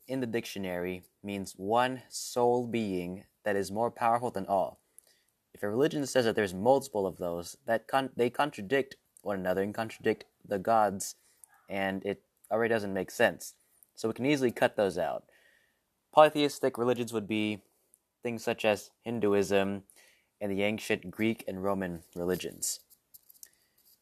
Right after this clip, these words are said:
Now, let's move on to monotheistic religions. Mono meaning one, theist meaning God.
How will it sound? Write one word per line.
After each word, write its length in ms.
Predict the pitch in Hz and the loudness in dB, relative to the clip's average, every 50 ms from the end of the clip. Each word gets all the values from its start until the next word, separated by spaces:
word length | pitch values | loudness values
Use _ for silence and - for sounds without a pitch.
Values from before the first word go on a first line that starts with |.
| _ _ _ _ _ - | _ _ _ _ _ -2
Now, 380 | 98 98 95 95 95 95 90 - - _ _ _ _ - | 4 6 6 8 6 4 2 -4 -20 _ _ _ _ -20
let's 100 | - - | -12 -6
move 140 | - 117 113 | -2 0 2
on 160 | 113 113 113 | 2 2 2
to 240 | 110 - 110 98 85 - - | 0 -2 -2 -2 -4 -8 -10
monotheistic 880 | 92 95 113 151 180 190 156 107 92 90 - 95 92 85 - - - - | -6 0 2 2 4 4 4 2 0 0 -4 -4 -4 -4 -4 -8 -12 -10
religions. 540 | 85 82 73 65 - 65 65 65 - - _ _ _ _ - | -8 -8 -8 -10 -12 -14 -12 -12 -14 -14 _ _ _ _ -6
Mono 340 | 87 92 101 104 107 107 | 2 4 4 6 4 4
meaning 360 | 104 104 101 98 95 90 87 87 | 0 -2 -2 -2 -2 -4 -2 2
one, 360 | 95 92 87 87 98 107 - _ - | 2 2 2 0 -4 -12 -12 _ -4
theist 320 | - 95 90 85 - - | -2 -2 -2 -2 -4 -6
meaning 240 | 90 87 85 85 90 | -10 -10 -8 -2 4
God. 280 | 90 123 101 71 57 | 6 6 6 4 2